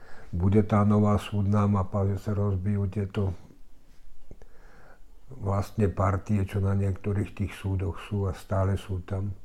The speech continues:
Ale že tá súdna reforma dopadla tak, ako dopadla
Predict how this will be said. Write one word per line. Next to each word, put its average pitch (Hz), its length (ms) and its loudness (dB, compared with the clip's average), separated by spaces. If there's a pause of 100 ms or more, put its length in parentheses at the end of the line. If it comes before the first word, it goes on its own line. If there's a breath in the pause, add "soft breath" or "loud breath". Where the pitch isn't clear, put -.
(840 loud breath)
Ale 101 160 -2
že 101 160 -2
tá 107 240 0
súdna 104 480 -2
reforma 101 560 0
dopadla 98 560 -2
tak, 98 160 -2
ako 98 400 -2
dopadla 101 400 0